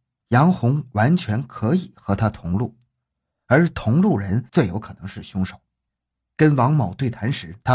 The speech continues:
安然自若：“哦，我和那位女同学是坐在同一排，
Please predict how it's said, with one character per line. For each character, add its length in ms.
安 120
然 180
自 160
若 240
：“哦， 220
我 120
和 180
那 120
位 140
女 100
同 200
学 200
是 200
坐 120
在 180
同 220
一 80
排， 240